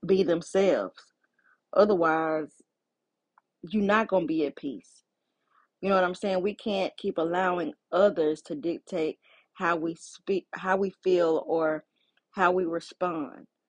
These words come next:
Um, we have to know that our way isn't the right way. There are many other ways that things can be done and things can be said.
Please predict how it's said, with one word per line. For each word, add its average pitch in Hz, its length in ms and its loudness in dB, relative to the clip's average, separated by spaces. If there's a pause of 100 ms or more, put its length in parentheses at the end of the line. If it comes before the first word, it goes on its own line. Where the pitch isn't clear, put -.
(320)
Um, 156 520 -4 (920)
we 196 200 -4
have 190 260 0
to 185 80 -6
know 180 220 0
that 147 320 0 (680)
our 202 260 8
way 170 400 -2 (1300)
isn't 254 460 2
the 226 120 0
right 214 340 -6
way. 233 380 -8 (500)
There 233 160 0
are 208 120 -4
many 226 280 -4
other 226 280 -4
ways 196 300 -4
that 185 180 -8
things 202 280 -8
can 180 200 -6
be 180 100 -2
done 185 520 0 (380)
and 170 220 0
things 190 260 0
can 175 200 -4
be 170 100 -4
said. 233 520 0